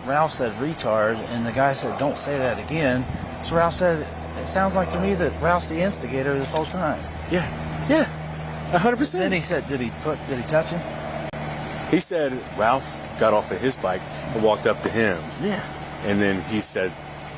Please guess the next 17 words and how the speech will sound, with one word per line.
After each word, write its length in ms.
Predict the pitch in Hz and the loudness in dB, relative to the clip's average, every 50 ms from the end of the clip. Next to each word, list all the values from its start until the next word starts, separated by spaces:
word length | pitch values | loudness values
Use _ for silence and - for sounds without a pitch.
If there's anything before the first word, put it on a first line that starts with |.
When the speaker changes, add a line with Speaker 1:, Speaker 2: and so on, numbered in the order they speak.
| - - - - | -12 -10 -8 -6
Speaker 1:
Did 80 | 127 | -4
he 60 | 117 110 | -4 -4
Speaker 2:
"Get 80 | - - | 0 2
Speaker 1:
push 120 | 117 104 | 4 4
Speaker 2:
out 100 | 104 101 | 4 4
Speaker 1:
him? 80 | 90 87 | 2 0
Speaker 2:
of 80 | 87 82 | -2 -2
my 0 | |
face." 180 | - 104 98 92 87 | -2 -2 -2 -2 0
Nope. 160 | 92 101 101 - - - | 0 0 0 0 -2 -4
He 80 | - 107 | -2 0
said 220 | - - 117 101 | 0 2 2 0
he 60 | 101 | 0
didn't 200 | 101 107 104 101 | -2 -4 -4 -4
touch 200 | - 110 110 - | -4 -6 -6 -6
him. 80 | - - - - - - - - - - - | -8 -10 -10 -10 -10 -10 -10 -10 -10 -6 -4
Speaker 1:
Well, 240 | 131 135 139 139 139 | 0 2 2 2 2